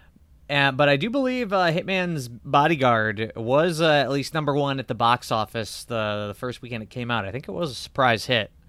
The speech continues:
So, uh, I guess it's not a surprise they did a sequel. The Hitman's Wife's Bodyguard, I'm not crazy about that title. Um, and, uh, I really hear-, have heard nothing about this one.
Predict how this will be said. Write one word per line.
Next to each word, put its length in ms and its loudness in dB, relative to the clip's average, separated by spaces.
So, 440 -2
uh, 520 -2
I 80 -6
guess 240 0
it's 120 -16
not 180 -4
a 40 -8
surprise 500 2
they 120 2
did 180 -4
a 40 -6
sequel. 600 0
The 80 -6
Hitman's 460 0
Wife's 400 2
Bodyguard, 680 6
I'm 180 0
not 240 0
crazy 240 -2
about 200 -2
that 180 -6
title. 640 2
Um, 640 -4
and, 360 -6
uh, 380 0
I 300 -2
really 420 2
hear-, 140 -4
have 140 -6
heard 260 -2
nothing 360 -2
about 280 2
this 200 -8
one. 360 -4